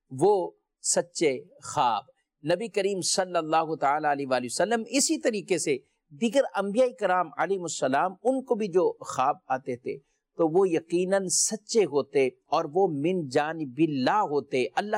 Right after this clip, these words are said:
کی طرف سے ہوتے، کیونکہ ان کے خوابوں کے اندر وہ شیطان کسی طرح کا وہ کوئی عمل دخل وہ نہیں کر سکتا تھا۔ نبی کریم صلی اللہ تعالی علیہ وآلہ وسلم نے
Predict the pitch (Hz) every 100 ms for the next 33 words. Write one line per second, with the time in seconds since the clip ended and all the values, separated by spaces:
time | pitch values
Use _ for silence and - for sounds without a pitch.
0 | 170 160 151 143 143 117 120 - 123 -
1 | _ _ _ _ 190 190 - - 254 254
2 | 220 - 156 160 214 214 175 160 175 175
3 | - _ _ 170 196 202 175 196 190 214
4 | 170 _ _ 226 240 269 175 170 156 151
5 | 139 - _ 143 139 185 185 - 147 160
6 | 170 131 135 151 143 - _ _ 131 139
7 | 170 156 - 147 151 226 240 - 151 -
8 | 123 - 123 117 117 - _ _ - 170
9 | 214 - 180 185 156 - 190 180 160 165
10 | 156 143 139 151 156 151 143 135 127 -
11 | 156 190 165